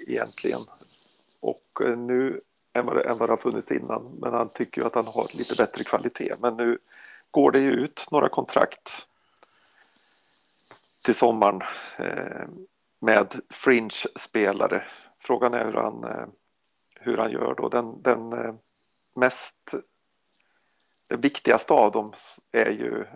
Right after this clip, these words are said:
att, eh, Ogbonas kontrakt går ut s-, samtidigt som han nu är skadad.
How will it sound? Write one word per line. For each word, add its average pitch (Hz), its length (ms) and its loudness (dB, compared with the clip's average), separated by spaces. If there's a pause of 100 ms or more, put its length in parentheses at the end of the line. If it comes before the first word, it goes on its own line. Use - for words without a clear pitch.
(140)
att, - 400 -10
eh, 107 60 -2
Ogbonas 101 640 -2
kontrakt 113 400 2
går 120 140 -2
ut 110 180 -6
s-, - 160 -14 (100)
samtidigt 104 460 -2
som - 100 -8
han 101 100 -2
nu 104 120 -4
är - 40 -2
skadad. - 500 2